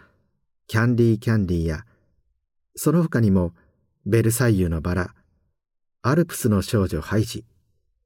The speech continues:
小さなバイキングビッケ、母を訪ねて三千里といったヨーロッパや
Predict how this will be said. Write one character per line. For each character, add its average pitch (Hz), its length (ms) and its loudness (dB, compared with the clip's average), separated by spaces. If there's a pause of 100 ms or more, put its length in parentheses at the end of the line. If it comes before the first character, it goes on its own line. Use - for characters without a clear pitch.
(880)
小 196 220 4
さ 156 160 0
な 101 140 2
バ 98 180 2
イ 104 100 2
キ 92 160 -4
ン 78 140 -4
グ 80 100 -6
ビ 95 160 0
ッ 113 120 -14
ケ、 - 180 -6 (1400)
母 151 340 0
を 92 100 -2
訪 104 260 -2
ね 110 140 2
て 87 160 -2
三 101 320 -2
千 107 260 2
里 90 160 0 (1040)
と 90 100 -2
い 85 60 -2
っ - 20 -20
た 90 280 -4 (760)
ヨ 120 220 2
ー - 20 2
ロ 175 80 2
ッ 185 100 -6
パ - 140 -2
や 90 300 0